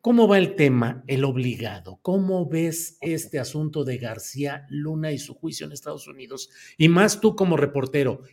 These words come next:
¿qué ribete ves que no está suficientemente explotado o qué te llama más la atención de lo que hemos visto y escuchado hasta ahora, Arturo?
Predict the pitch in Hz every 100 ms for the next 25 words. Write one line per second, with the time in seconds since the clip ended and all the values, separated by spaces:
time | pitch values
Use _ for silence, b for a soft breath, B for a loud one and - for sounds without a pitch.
0 | _ - 196 190 185 147 180 175 165 135
1 | 156 156 - _ _ - 147 151 147 170
2 | - 123 123 151 147 139 143 143 135 -
3 | 127 170 180 196 208 B B - 190 190
4 | 185 170 139 156 151 147 143 139 135 127
5 | 156 175 175 b b 123 123 123 139 139
6 | 135 139 131 135 117 113 127 131 127 123
7 | - 117 120 117 - - -